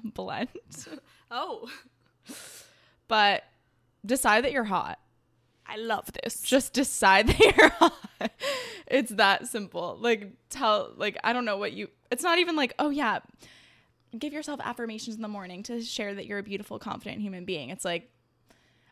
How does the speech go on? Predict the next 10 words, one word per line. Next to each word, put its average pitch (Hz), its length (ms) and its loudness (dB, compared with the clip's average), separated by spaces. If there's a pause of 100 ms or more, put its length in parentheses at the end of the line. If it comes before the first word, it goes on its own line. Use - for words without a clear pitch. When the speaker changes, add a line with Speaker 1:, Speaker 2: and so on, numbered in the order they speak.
Speaker 1:
I'm 233 180 0 (160)
at 208 220 4 (160)
the 254 80 -6
point 208 400 -6
where 208 100 -4
I'm 190 160 0
just 196 220 -10
like, 180 260 -4 (1160)
"You're 202 160 -6
hot." 269 340 -4